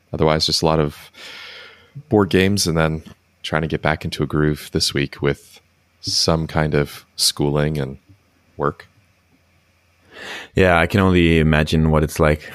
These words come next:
Speaker 2: when you have children as well. <laughs>
Speaker 1: Yeah.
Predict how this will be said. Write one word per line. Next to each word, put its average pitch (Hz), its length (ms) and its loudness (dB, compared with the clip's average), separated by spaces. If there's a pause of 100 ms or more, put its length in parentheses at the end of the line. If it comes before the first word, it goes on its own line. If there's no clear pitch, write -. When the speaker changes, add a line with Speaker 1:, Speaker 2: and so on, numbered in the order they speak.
Speaker 2:
when 80 140 -2
you 80 80 2
have 78 180 0
children 78 340 2
as 76 140 0
well. 78 260 2 (840)
<laughs> 254 140 -6 (1080)
Speaker 1:
Yeah. 64 160 -8